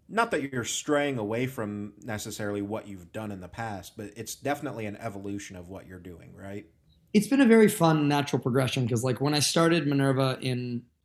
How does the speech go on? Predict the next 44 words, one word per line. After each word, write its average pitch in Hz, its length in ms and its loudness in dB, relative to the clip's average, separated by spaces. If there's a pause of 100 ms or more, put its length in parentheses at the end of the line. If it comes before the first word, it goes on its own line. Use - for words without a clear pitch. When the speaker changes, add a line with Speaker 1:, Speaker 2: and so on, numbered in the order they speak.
(200)
Speaker 2:
uh, 127 520 -2 (100)
I 139 140 4
released 151 320 4
my 160 60 2
first 156 200 4
single 143 200 4
in 131 100 2
February 139 420 4
of 117 180 -4
twenty 139 240 2
twenty. 156 400 0 (360)
It 180 80 6
was 170 160 8
very 185 200 6
much 180 220 2
like, 139 160 0
"Cool, 190 380 6
I 156 100 4
am 156 100 4
a 147 60 2
hip 190 260 4
hop 196 200 4
artist 175 500 2 (100)
who, 165 120 6
like, 147 340 2 (120)
has 147 340 4
rock 139 400 4
influence." - 680 -4 (300)
And 156 400 4
just 156 180 0
with 170 240 4
each, 190 320 4
like, 170 200 6
release 156 360 4
and 139 140 2
project 139 440 4
I've 123 140 -2
done, 131 280 2
it's 117 180 -6
like, 127 180 -4
"Cool, 160 480 4 (240)
now 180 300 8
I'm, 175 80 6
like, 160 220 2